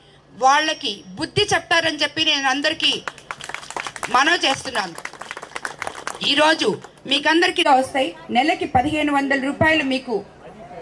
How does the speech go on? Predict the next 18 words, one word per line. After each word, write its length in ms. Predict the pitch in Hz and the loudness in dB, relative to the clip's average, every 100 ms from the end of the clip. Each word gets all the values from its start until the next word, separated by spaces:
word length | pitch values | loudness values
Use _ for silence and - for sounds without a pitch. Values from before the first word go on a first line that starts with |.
| - - | -6 0
ఉచితంగా 480 | 262 320 339 339 | 2 4 4 4
అందిస్తారు. 720 | 277 254 277 277 285 262 294 - | 2 2 0 2 4 4 2 -4
అదేవిధంగా 800 | 208 226 320 302 302 294 269 180 - - - - - - - - - - - - - | -2 0 2 2 2 2 2 0 -6 -20 -20 -20 -20 -20 -20 -20 -20 -20 -20 -20 -4
బీసీలకు 760 | 196 330 359 370 339 - 262 202 | 2 2 4 2 2 0 -2 2
యాభై 380 | 247 269 320 311 | 4 4 4 2
ఏళ్లకే 360 | 302 330 330 | 2 0 0
పెన్షన్ 460 | 285 262 285 370 339 | 0 2 2 4 4
ఇస్తున్నారు. 580 | 294 294 262 247 254 330 - - - - - | 4 2 4 4 2 -6 -12 -20 -20 -20 -8
అదేవిధంగా 720 | 208 254 320 311 302 302 190 - - - - - | 0 2 4 2 2 2 2 -2 -12 -16 -14 -2
తల్లికి 420 | 285 311 392 392 | 2 4 2 2
వందనం 500 | 330 269 294 330 330 | 0 2 2 2 2
పేరుతో 580 | 311 277 262 254 254 - - - - - - - - | 2 0 0 2 2 2 -4 -20 -20 -20 -20 -6 0
ప్రతి 300 | 294 302 330 | 0 2 0
బిడ్డకి, 460 | 240 262 339 330 | 0 2 0 0
ఇంట్లో 480 | 262 190 269 311 349 | -4 -2 -2 4 6
ఎంతమంది 640 | 294 269 320 370 359 339 330 | 6 4 4 4 4 2 2
బిడ్డలు 380 | 302 330 311 | 0 2 2
చేయబోతున్నారు. 840 | 311 330 330 285 285 240 226 233 | 4 4 4 2 2 2 4 4